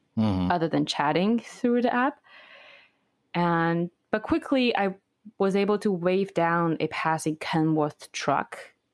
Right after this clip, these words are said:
Speaker 2: and the truckie L picked us up with our nightly belonging,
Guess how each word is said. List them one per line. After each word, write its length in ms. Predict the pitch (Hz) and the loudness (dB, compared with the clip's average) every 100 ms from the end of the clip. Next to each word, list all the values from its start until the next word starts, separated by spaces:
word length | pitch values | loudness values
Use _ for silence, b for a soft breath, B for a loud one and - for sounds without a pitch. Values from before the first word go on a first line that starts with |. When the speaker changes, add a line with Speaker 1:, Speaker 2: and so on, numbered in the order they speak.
| - | -6
Speaker 2:
and 420 | 151 151 156 160 - - | -2 0 0 -2 -6 -6
the 80 | 156 | -4
truckie 460 | - 160 - 147 - | -2 -4 -4 -4 0
L 540 | 151 143 139 151 147 _ - | 0 2 2 0 -4 _ -4
picked 240 | 156 - | -4 -2
us 160 | 143 151 | -2 0
up 240 | 147 - | -2 -2
with 280 | 156 151 - | -2 -2 0
our 140 | 156 | 0
nightly 380 | 151 156 156 156 | 2 0 0 -2
belonging, 760 | 151 147 147 147 147 156 185 | -2 -2 -2 -2 -4 -4 -4